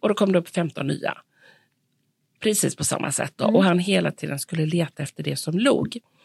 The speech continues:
Speaker 1: Han sitter helt enkelt och tränar upp sin solskenshjärna med detta program.
Speaker 2: Wow.
Speaker 1: Mm. Och det här, de här två sakerna ska han göra under sju veckor. Tre, fyra gånger, eh, per vecka.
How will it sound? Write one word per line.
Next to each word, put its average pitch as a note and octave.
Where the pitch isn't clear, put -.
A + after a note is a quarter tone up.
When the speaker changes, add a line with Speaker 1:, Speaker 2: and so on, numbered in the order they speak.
Speaker 1:
Han C4
sitter C4
helt F#3+
enkelt D#3+
och D#3+
tränar E3+
upp C#3+
sin B2
solskenshjärna D#3+
med -
detta -
program. -
Speaker 2:
Wow. F3+
Speaker 1:
Mm. C3
Och A#3+
det B3+
här, D4
de C#4
här D#4+
två A#3+
sakerna G3
ska F3
han F3+
göra F3
under F3+
sju C#4
veckor. A3
Tre, C#4
fyra A#3
gånger, D#3
eh, C#3
per C#3
vecka. D3+